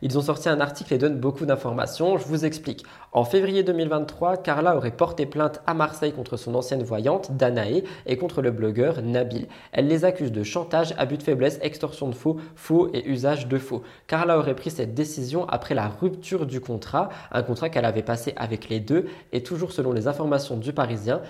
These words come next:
elle versait douze mille euros mensuels à la voyante et vingt mille euros mensuels au blogueur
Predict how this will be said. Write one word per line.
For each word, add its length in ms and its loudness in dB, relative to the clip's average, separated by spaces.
elle 180 0
versait 340 -2
douze 280 -4
mille 160 2
euros 200 2
mensuels 520 -2
à 100 0
la 120 2
voyante 440 -2
et 100 2
vingt 220 2
mille 200 2
euros 220 0
mensuels 640 0
au 100 2
blogueur 460 2